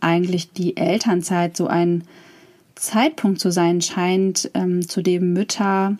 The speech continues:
ihren beruflichen Weg hinterfragen. Und ich denke, auch dafür gibt es diverse Gründe. Ähm, besonders ist es sicherlich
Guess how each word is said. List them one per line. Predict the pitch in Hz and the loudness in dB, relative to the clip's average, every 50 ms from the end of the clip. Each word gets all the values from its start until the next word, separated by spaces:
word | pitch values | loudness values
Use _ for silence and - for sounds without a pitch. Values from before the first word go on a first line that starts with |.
| - - - - - - - - - - | -8 -14 -20 -20 -20 -20 -20 -20 -12 -4
ihren | - 196 190 190 | 0 0 2 2
beruflichen | 180 185 180 208 - - 196 - 190 175 175 | 2 2 0 0 0 -2 -2 0 2 0 2
Weg | 170 180 202 214 - | 2 0 0 -2 -2
hinterfragen. | - 190 170 - 180 165 - - 165 165 170 175 190 208 226 254 285 294 277 254 - - - | -2 -2 -2 -2 -4 -6 -6 -4 -2 0 0 0 0 2 2 4 4 2 2 0 -2 -2 -2
Und | 185 175 | -2 -2
ich | - | 0
denke, | - 185 190 202 196 180 | 0 0 0 2 0 0
auch | 170 | -2
dafür | - - 190 190 - 202 | 0 -2 -2 0 0 -2
gibt | 180 185 175 - | -2 -2 -4 -2
es | 185 180 175 - - - - - - - - - _ _ - - | -4 -4 -4 -6 -12 -16 -20 -20 -20 -20 -20 -20 _ _ -8 -4
diverse | 190 180 165 170 165 165 175 190 180 180 170 | -2 0 2 2 2 2 2 2 2 0 0
Gründe. | 170 175 170 180 196 220 233 240 254 262 269 285 285 277 - - _ _ _ _ _ _ _ _ - _ - - - - - - | 0 0 2 2 4 4 4 4 4 4 4 4 2 2 0 -6 _ _ _ _ _ _ _ _ -20 _ -20 -20 -20 -10 -4 0
Ähm, | 196 180 175 185 190 | 2 2 4 4 2
besonders | 180 170 165 170 160 170 180 180 175 175 165 - - - - _ _ - - - | 2 2 2 2 2 4 4 2 2 0 -2 -4 -8 -12 -14 _ _ -20 -10 -6
ist | - 175 - 180 | -4 -4 -2 -4
es | 175 - | -4 -2
sicherlich | 180 175 - 196 180 175 165 170 170 - - - | -2 -2 0 0 0 0 0 -2 -2 -4 -8 -12